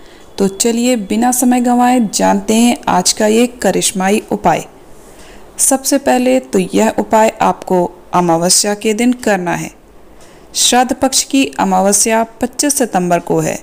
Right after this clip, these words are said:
इस दिन अत्यंत ही शुभ संयोग बन रहा है, तो इसका लाभ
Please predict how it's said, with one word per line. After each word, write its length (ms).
इस 220
दिन 200
अत्यंत 480
ही 260
शुभ 320
संयोग 440
बन 160
रहा 240
है, 200
तो 340
इसका 300
लाभ 340